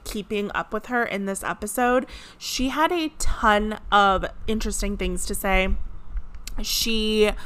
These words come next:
like I said, tons of energy, and she has a really interesting story of how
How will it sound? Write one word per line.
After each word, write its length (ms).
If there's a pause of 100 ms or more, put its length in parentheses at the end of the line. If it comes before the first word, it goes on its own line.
(1300)
like 320
I 140
said, 320 (320)
tons 340
of 120
energy, 580
and 560
she 280
has 140
a 80
really 400
interesting 500
story 520
of 120
how 440